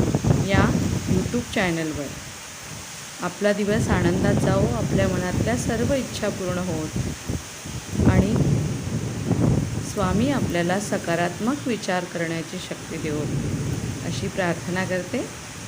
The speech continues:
श्री स्वामी समर्थ. जय जय स्वामी समर्थ.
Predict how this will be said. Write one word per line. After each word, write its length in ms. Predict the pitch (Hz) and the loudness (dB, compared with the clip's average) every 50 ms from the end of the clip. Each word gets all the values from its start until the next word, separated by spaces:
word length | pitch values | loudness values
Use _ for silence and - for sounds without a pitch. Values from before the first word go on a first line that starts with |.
| - - - | -10 -10 -6
श्री 180 | - 226 233 285 | -4 -4 -4 -4
स्वामी 380 | 285 - - 254 233 214 208 196 185 - | -4 -4 -2 -2 0 0 -2 -2 -2 -2
समर्थ. 460 | 185 175 175 170 165 170 - - 196 226 302 - - - - - - - | -2 -2 -2 -2 -4 -6 -6 -6 -6 -6 -6 -8 -8 -8 -6 -6 -2 0
जय 180 | 185 175 165 | 0 0 0
जय 220 | - - 202 233 294 | 0 -2 -2 -2 -2
स्वामी 380 | - - 269 226 196 180 175 | -2 -2 -2 -2 0 0 -2
समर्थ. 480 | 170 - 156 151 160 151 - - - | -2 -4 -4 -4 -6 -6 -6 -6 -8